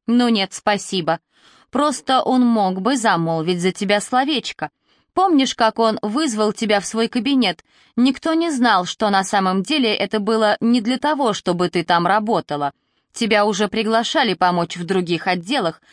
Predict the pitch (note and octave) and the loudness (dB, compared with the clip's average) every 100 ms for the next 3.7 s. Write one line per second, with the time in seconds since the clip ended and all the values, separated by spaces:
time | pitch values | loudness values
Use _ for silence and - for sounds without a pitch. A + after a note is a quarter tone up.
0 | - - _ - C#4+ C#4+ - - C#4+ - | -20 -20 _ 0 0 0 -8 -4 -4 0
1 | A3+ G3 G#3+ C4 - G3 E3 E3 - E3+ | 0 2 -2 -4 -2 -2 -2 -6 -6 -4
2 | E3+ E3+ - E3+ E3 D#3 D#3 _ _ _ | -4 -4 -2 -2 -2 -2 -4 _ _ _
3 | _ _ - D4 B3 F#3+ | _ _ -6 0 2 2